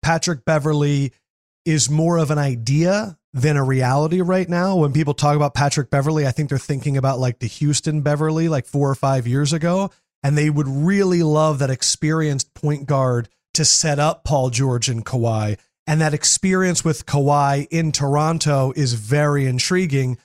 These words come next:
But as I, I said earlier, they don't have a lot of pieces. And so it's what Toronto doesn't wanna give away arguably the best player in their franchise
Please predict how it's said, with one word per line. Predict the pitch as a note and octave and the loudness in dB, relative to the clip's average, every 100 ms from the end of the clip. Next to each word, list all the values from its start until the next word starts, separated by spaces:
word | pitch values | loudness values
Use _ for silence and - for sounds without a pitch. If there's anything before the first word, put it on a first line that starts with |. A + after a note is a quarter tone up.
| _ _ | _ _
But | - F3 | -2 0
as | F3 | 0
I, | E3+ | 0
I | E3 | 0
said | D3+ F#3 E3+ | 0 0 0
earlier, | G3+ G#3 F3 D3+ A#2+ _ - | 2 2 2 0 -2 _ -4
they | |
don't | E3+ A3 | -2 0
have | A#3 | 0
a | |
lot | G#3+ F3 | 0 0
of | - | -4
pieces. | - G#3 G3+ - G2 - - _ _ - | -6 -2 0 -2 -4 -4 -4 _ _ -2
And | D#3+ | 0
so | C#3+ F3 E3 E3 | 2 2 2 2
it's | E3 D#3 - - _ _ - | 0 0 -2 -4 _ _ -4
what | E3 G#3 F#3+ _ _ - G3 | 0 0 -2 _ _ -6 -2
Toronto | G3+ A#3+ C#4 | 0 0 0
doesn't | G3+ F#3 F#3 | 0 0 0
wanna | E3+ D3 | -2 -2
give | D#3 | -2
away | D3+ C#3+ D3+ D3 C3+ B2+ C#3+ | 0 0 0 0 0 -2 -2
arguably | D3 C#3+ D3 C#3+ | -2 -2 -4 -4
the | B2+ | -2
best | D3 D3+ | -2 -4
player | - D3 C#3 | -2 -2 -2
in | |
their | C3 | -4
franchise | - C#3+ C#3 C#3 C#3+ A#2 A2+ G#2 - | -4 -2 -2 -2 -2 -2 -2 -4 -6